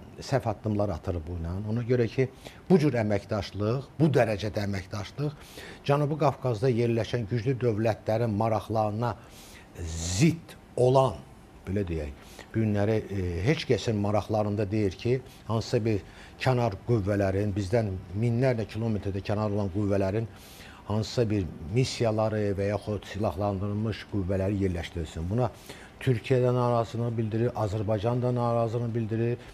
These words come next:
İran da və s. O cümlədən də Rusiya.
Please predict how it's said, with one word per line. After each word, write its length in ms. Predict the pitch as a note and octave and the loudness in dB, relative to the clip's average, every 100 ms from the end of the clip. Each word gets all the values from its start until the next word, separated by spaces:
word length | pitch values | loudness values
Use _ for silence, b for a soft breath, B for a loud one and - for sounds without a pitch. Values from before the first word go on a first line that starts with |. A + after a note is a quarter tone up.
| - D3+ | -6 4
İran 460 | D3 C#3 C#3 C#3 | 4 6 4 4
da 140 | C#3 C#3 C#3 C#3+ - - G#2 | 4 6 4 0 -12 -10 -4
və 80 | |
s. 300 | G#2+ B2 A2+ D2+ - B B B B - - | -2 2 2 0 -12 B B B B -16 0
O 80 | D#3 | 2
cümlədən 340 | D3 C#3+ D3+ C#3 | 6 4 6 4
də 80 | A2+ | 4
Rusiya. 420 | B2 - D2 | 2 0 -6